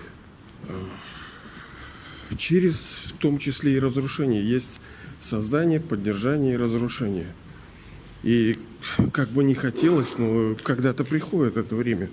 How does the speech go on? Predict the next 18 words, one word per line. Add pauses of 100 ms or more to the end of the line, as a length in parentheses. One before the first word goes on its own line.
(380)
И
оно
пришло
на
наше, (680)
э,
вот
это
рождение. (200)
Да,
собственно,
никуда
и
уйти
оно
не
могло. (1300)
Э,